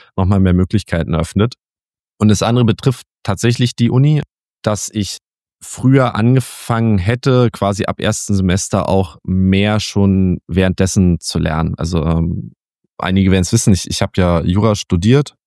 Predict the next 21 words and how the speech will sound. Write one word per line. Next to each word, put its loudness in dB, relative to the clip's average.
beziehungsweise, 2
also -2
ich -12
studiere 0
jetzt -4
nicht 4
mehr, 2
aber -2
ich, -10
also -2
ich -2
schreibe -6
jetzt -8
das, -12
das -8
zweite -2
Examen -2
in 0
ein -8
paar -2
Wochen. 2